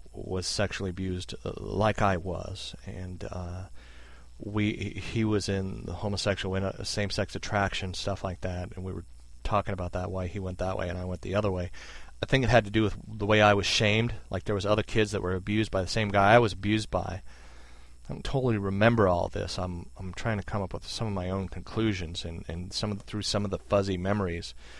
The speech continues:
But I remember being shamed in school and feeling a horrible sense of shame and, and not wanting to go and w-, not really understanding why. But I remember being called a little faggot,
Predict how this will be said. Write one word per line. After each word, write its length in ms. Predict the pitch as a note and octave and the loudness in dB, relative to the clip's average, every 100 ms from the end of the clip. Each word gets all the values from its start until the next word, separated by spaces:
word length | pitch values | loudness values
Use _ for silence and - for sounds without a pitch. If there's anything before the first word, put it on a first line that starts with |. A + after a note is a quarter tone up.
| - - | -8 2
But 120 | A2 | 6
I 40 | |
remember 340 | A2+ C3 C#3+ A#2+ | 8 8 6 8
being 220 | A#2 G#2 | 6 6
shamed 600 | - - B2+ A#2+ A#2 G#2+ | 6 8 8 6 6 2
in 120 | F#2+ | 0
school 440 | - - A#2+ G#2+ | -2 -2 2 2
and 140 | F#2+ F#2 | 2 0
feeling 320 | A2+ G#2 F#2+ | 2 4 4
a 160 | F#2 E2+ - - - - - | 0 -2 -8 -14 -14 -14 -14
horrible 640 | - - - C#3 C3+ A2+ G2 | -8 -2 6 8 8 6 2
sense 340 | - G#2 - | 2 0 -2
of 80 | F2+ | -2
shame 460 | - F#2+ F#2 F2+ | -2 0 -2 -4
and, 180 | F2 - | -6 -4
and 120 | G2 G#2 | 0 6
not 220 | A#2 A2 | 6 8
wanting 260 | G#2+ G2+ | 6 4
to 140 | - G2+ | -2 -2
go 500 | G2 F#2+ F#2 F#2 F2+ - - - - | 0 2 0 -4 -8 -12 -16 -16 -6
and 380 | G2+ F#2+ F#2 F2+ | -2 0 -2 -4
w-, 480 | - G#2+ - - - | -8 -10 -10 -10 0
not 180 | G#2+ G#2+ | 2 4
really 180 | G#2+ G2+ | 4 4
understanding 420 | G2 - G2 F#2 | 2 0 -2 0
why. 260 | G2 F#2+ | 2 2
But 100 | F#2+ | 2
I 20 | F#2+ | 0
remember 200 | A2+ A2+ | 0 0
being 220 | A2 F#2 | 0 -2
called 340 | - G2+ G2 | -2 0 0
a 40 | F2+ | 0
little 220 | F2+ F2+ | -2 -4
faggot, 480 | - F#2 F#2+ G2 | -6 -4 -2 -2